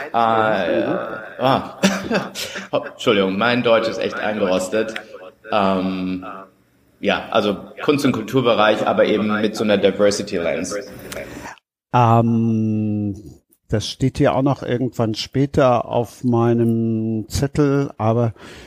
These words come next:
Speaker 2: bietet sich natürlich jetzt gerade mal an, Diversity oder Diversität. Ähm, wie wichtig ist es jetzt gerade,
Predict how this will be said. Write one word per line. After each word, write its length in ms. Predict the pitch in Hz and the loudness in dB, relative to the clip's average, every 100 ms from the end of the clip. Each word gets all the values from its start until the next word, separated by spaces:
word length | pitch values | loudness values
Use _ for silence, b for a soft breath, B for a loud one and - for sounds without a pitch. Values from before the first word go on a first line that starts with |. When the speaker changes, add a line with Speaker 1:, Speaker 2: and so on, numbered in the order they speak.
| B B _ _ _ _ _ _ _ _ | B B _ _ _ _ _ _ _ _
Speaker 2:
bietet 300 | 131 - 147 | -4 0 2
sich 220 | 135 123 | 2 2
natürlich 520 | 131 - 127 120 113 | 0 0 -2 0 0
jetzt 240 | 127 - - | 0 -2 -2
gerade 300 | 110 117 117 | 0 2 2
mal 200 | 113 95 | 0 0
an, 480 | 123 123 123 135 - | 0 0 0 -2 -2
Diversity 680 | 113 110 117 117 120 113 123 | -2 0 -2 -2 -6 -6 -6
oder 180 | 117 117 | -2 -2
Diversität. 1400 | 110 117 131 123 110 117 - - 127 151 - - - - | -2 2 4 4 2 -2 0 4 6 4 2 -4 -6 -8
Ähm, 720 | 139 127 131 127 127 123 117 107 | -4 0 2 0 0 -2 -4 -8
wie 640 | 107 123 143 131 110 110 | -4 0 0 0 -6 2
wichtig 680 | 151 - - 196 185 - - | 2 2 -4 -2 -2 -4 -2
ist 320 | 156 - - | 0 0 0
es 260 | 175 151 - | 0 0 0
jetzt 280 | 151 - | 0 -2
gerade, 580 | - 104 117 147 170 185 | -6 -2 2 4 4 2